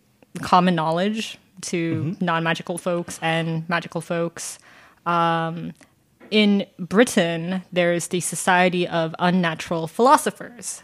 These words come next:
Speaker 2: Mm-hmm.
Speaker 1: and the head pers-, the head person, the figurehead of this organization is Sorcerer Royale, and
Speaker 2: Yeah.
Speaker 1: they're kind of autonomous. They're able to make decisions on their own. They're kind of separate from the government, but not
Speaker 2: Right.
Speaker 1: really, 'cause politics.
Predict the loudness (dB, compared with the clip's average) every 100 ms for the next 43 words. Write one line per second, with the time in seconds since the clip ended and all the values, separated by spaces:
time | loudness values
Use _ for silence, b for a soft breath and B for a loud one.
0 | -10 -8 -6 0 2 2 0 -4 -10 _
1 | _ _ _ -8 -8 -6 -10 0 4 4
2 | 2 -8 -8 0 0 -2 -6 -2 2 2
3 | 2 -4 -2 -4 -8 -12 -14 -10 0 2
4 | 2 0 -4 -4 -4 -4 -4 -12 -20 b
5 | b -2 0 0 0 -2 -4 -4 -4 -4
6 | -4 -4 -4 -6 -6 -4 -4 -2 -2 -2
7 | -6 -14 b b b 0 0 0 0 2
8 | 0 -4 -2 0 0 -4 -10 -10 -4 0
9 | 0 0 -2 -4 b b b _ 0 2
10 | 0 0 0 0 -2 -2 -2 0 -2 -2
11 | 0 2 4 2 -2 -4 -6 -4 -4 -4
12 | -6 -6 -6 0 2 2 0 0 -2 -6
13 | -4 -2 0 0 -2 0 0 0 -4 -6
14 | -6 -4 -4 -2 -4 -4 -10 -12